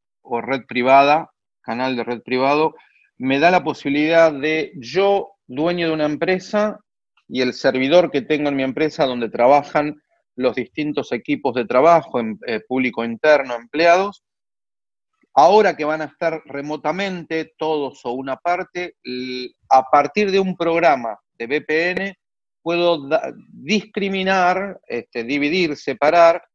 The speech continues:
a cada uno de ellos individualmente o por grupos para que ingresen en cierto horario o las veinticuatro horas y al-, a alguna carpeta o fichero, como le dicen en España, en especial.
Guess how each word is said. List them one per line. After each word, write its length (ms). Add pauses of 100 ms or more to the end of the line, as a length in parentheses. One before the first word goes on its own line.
(280)
a 140
cada 400
uno 240
de 180
ellos 380
individualmente 840
o 100
por 180
grupos 540 (320)
para 300
que 120
ingresen 640
en 220
cierto 440
horario 720
o 220
las 100
veinticuatro 640
horas 340 (460)
y 200
al-, 360 (160)
a 220
alguna 440
carpeta 680
o 80
fichero, 720 (420)
como 220
le 60
dicen 260
en 80
España, 600 (160)
en 140
especial. 560